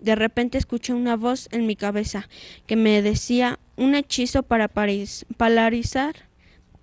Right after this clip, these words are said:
ay, paralizar a uno de, a uno o miles de personas". y dije, "Cauco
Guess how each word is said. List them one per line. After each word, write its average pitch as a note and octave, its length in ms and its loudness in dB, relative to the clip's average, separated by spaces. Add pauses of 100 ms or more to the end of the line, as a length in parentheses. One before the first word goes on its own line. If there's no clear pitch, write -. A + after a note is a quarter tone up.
(140)
ay, - 160 0 (340)
paralizar A#3 920 0 (800)
a A3+ 420 2
uno C4+ 280 2
de, A#3 480 -2 (340)
a A#3+ 160 2
uno C#4+ 420 2
o A#3 120 0
miles C4 360 2
de B3 100 0
personas". G#3 680 -4
y G#3+ 120 0
dije, A#3 420 -2 (680)
"Cauco D4+ 720 4